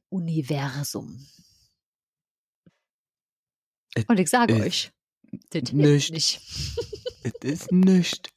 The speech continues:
Speaker 1: Das ist,
Speaker 2: Es ist,
Speaker 1: das ist nicht mal nichts, das ist
Speaker 2: es
Speaker 1: einfach
Speaker 2: ist,
Speaker 1: keine Ahnung.
Speaker 2: oh.
Speaker 1: Also da wurde nicht mal mehr
Speaker 2: Uh.
Speaker 1: geflüstert,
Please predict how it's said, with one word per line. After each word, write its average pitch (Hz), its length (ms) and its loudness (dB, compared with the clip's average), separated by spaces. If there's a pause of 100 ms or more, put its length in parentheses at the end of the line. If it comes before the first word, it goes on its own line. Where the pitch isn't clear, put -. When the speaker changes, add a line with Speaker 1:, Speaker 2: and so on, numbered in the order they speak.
(140)
Speaker 1:
Das 214 180 2
ist, 170 160 4
Speaker 2:
Es - 0 -
ist, 294 280 -2 (260)
Speaker 1:
das - 100 -2
ist 269 240 -2
nicht 302 220 0
mal 247 120 4
nichts, 220 280 4
das 214 100 0
ist 165 160 -2
Speaker 2:
es 143 60 -6
Speaker 1:
einfach 170 360 2
Speaker 2:
ist, 147 80 0
Speaker 1:
keine 160 220 0
Ahnung. 156 240 -4 (840)
Speaker 2:
oh. - 220 0 (1700)
Speaker 1:
Also 208 240 2
da 226 200 4
wurde 254 180 4
nicht 247 160 4
mal 277 140 4
mehr 208 240 6
Speaker 2:
Uh. 120 60 6
Speaker 1:
geflüstert, 214 500 4